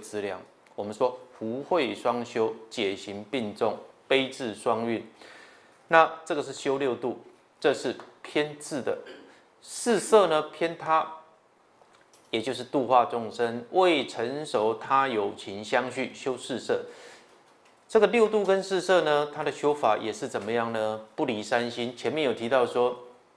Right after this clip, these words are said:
依三心修六度，依六度圆满身，呃，三心。那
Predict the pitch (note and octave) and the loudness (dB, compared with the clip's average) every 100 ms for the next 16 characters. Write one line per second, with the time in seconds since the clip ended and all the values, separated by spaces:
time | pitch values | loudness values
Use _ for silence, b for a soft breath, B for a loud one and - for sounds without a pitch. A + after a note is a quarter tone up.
0 | _ - E3 D#3 D#3 D3+ D3+ D3+ D3 C#3+ | _ -6 -4 4 4 4 -4 -6 0 2
1 | C#3+ C3+ A#2+ C3+ A2 - D3 C3+ C#3 A#2+ | 4 4 2 0 -2 -4 -4 2 2 2
2 | C#3 A#2+ F#2 - - _ _ _ _ - | 0 0 -2 -12 -20 _ _ _ _ -4
3 | A#2 C3 G#2 F#2 A2+ A2 A2+ - - - | -2 -2 -4 -4 -4 -4 -6 -16 -18 -12
4 | G2+ - B2 B2 A#2+ A#2+ A#2+ - - B | -8 0 0 0 -4 -6 -6 -14 -20 B
5 | B B B B _ _ _ - F3+ F3 | B B B B _ _ _ 2 4 4
6 | - | 2